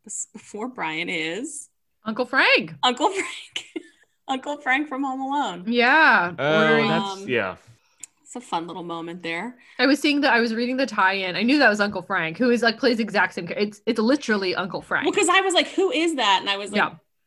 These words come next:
Speaker 1: I was like, "I know him. He's from
Speaker 2: Yeah.
Speaker 1: something else we watch, and he's always a curmudgeonly"
Speaker 2: A jerk.
Speaker 3: We were
Speaker 1: Jerk.
Speaker 3: literally saying the same thing.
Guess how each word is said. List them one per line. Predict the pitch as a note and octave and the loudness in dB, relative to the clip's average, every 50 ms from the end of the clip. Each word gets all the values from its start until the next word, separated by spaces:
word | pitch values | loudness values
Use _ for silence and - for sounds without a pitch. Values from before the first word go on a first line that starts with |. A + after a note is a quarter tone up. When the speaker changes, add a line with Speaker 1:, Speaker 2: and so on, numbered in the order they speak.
| _ - | _ -6
Speaker 1:
I | G#3 G#3 | -6 -6
was | G#3 G3+ | -4 -4
like, | G3+ G3 | -6 -4
"I | G3+ G3+ | -4 -4
know | G3 F#3+ G#3+ A3+ A#3+ C#4 | -4 -4 -4 -2 -2 -2
him. | B3+ A#3 G3+ | -2 -4 -6
He's | G#3 G#3 G3+ G3+ | -6 -8 -10 -10
from | - - A3 G#3+ A#3+ | -6 -6 -6 -4 -2
Speaker 2:
Yeah. | G3+ | -4
Speaker 1:
something | F3+ - G3 G3+ F#3+ | -4 -4 -6 -6 -6
else | F3+ F#3+ - - | -6 -8 -8 -6
we | F#3+ F3+ | -8 -6
watch, | E3+ F3 F3 F3 E3+ E3+ E3+ - | -4 -2 0 0 0 -2 -4 -8
and | G3+ G3 | -8 -8
he's | F3+ F3 F3+ | -8 -8 -6
always | - F#3 F#3 F#3 G3+ A3+ A3+ A3+ | -6 -6 -4 -4 -4 -6 -6 -8
a | G3+ | -10
curmudgeonly" | G3+ - G#3 F#3+ F#3 F3 E3+ E3+ F3+ F#3 F#3+ F#3+ F#3 F#3 F#3+ F3+ E3+ F3 F3+ F#3+ G3 - | -10 -8 -8 -8 -4 -4 -4 -4 -4 -6 -8 -8 -6 -4 -4 -2 -2 -2 -4 -4 -6 -6
Speaker 2:
A | A3+ B3 | -6 -6
jerk. | G#3+ - A3 G#3+ A3 G3+ F3+ - - - | -4 0 2 4 4 4 2 -2 -8 -2
Speaker 3:
We | B2+ C3 C3 | 0 2 4
were | B3 | 4
Speaker 1:
Jerk. | C4 - | 4 4
Speaker 3:
literally | A2+ G#2 A2 G#2+ G#2 G2+ | 2 0 0 0 -2 -2
saying | F#2+ - - G#2+ G2 F#2+ | -4 -4 -4 -4 -4 -4
the | F#2 | -6
same | F2 - F#2 E2+ | -8 -8 -10 -10
thing. | D#2 E2 D2+ D2 | -10 -14 -18 -18